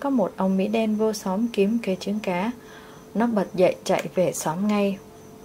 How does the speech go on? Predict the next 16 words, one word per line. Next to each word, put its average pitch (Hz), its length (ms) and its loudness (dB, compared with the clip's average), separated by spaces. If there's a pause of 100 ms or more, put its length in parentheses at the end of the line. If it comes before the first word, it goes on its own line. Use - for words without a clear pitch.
(280)
"Đúng 220 300 6
là 185 140 2
thằng 156 260 -6
bạn 160 220 2
nối 180 180 2
khố 208 280 2
đây 247 200 4
mà, 180 380 2 (400)
tao 175 300 2
biết 226 280 2
chắc. 320 200 -2 (600)
Mày 180 280 6
qua 247 200 4
Mỹ 240 380 6
thì 165 260 2
thành 156 320 -4